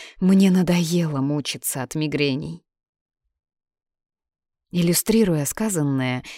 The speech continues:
Эльвира с силой потёрла висок. Лучше не стало. Женя сочувственно сморщилась.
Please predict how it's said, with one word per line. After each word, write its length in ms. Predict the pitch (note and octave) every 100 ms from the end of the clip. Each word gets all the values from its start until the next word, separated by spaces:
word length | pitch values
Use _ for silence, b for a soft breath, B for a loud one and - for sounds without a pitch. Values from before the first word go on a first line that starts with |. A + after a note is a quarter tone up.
| B
Эльвира 480 | D#3+ D#3 G3+ F3+ E3
с 40 |
силой 420 | - A3 G3+ F#3+
потёрла 500 | E3+ D#3 E3 D#3 D3+
висок. 640 | D3+ D3 - C3+ - - - _ _ _ _ _ -
Лучше 440 | D3 C#3+ - -
не 180 | C3+ C3+
стало. 460 | - - D#3+ D3 - _ _ _ _ _ _ _ _ _ _
Женя 380 | E3+ F3 G#3+ F#3+
сочувственно 720 | - E3 - F#3+ - E3 E3
сморщилась. 920 | D#3+ F3 D3 A#2 - - - - -